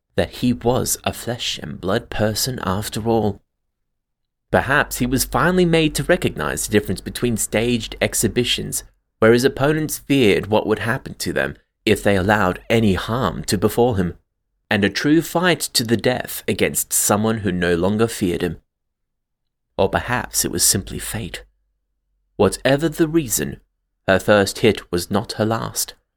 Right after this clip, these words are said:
Her sword flashed out with all the fury of an avenging angel. She caught him between the segments of his pauldron on the right,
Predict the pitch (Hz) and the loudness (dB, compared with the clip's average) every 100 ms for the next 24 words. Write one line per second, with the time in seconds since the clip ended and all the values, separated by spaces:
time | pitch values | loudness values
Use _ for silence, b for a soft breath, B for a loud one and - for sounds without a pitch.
0 | _ _ _ _ _ - 104 - 190 104 | _ _ _ _ _ 2 4 8 8 8
1 | - _ - - 113 104 - 113 110 - | 2 _ -6 0 0 0 -2 0 0 -2
2 | - - - 101 117 131 127 - - 117 | -6 -6 -2 2 4 4 0 -2 2 4
3 | 73 - 85 92 87 92 95 87 82 85 | 4 2 0 0 2 2 0 0 -2 0
4 | 92 95 82 - _ _ _ _ - - | 0 2 0 -2 _ _ _ _ -4 0
5 | 151 143 120 127 107 95 - 113 101 - | 2 4 4 2 -2 -2 0 0 2 2
6 | 104 104 82 - 87 90 - 104 95 90 | 0 0 -4 -4 -4 -6 2 2 2 0
7 | 85 85 85 87 90 85 | 0 0 0 0 0 0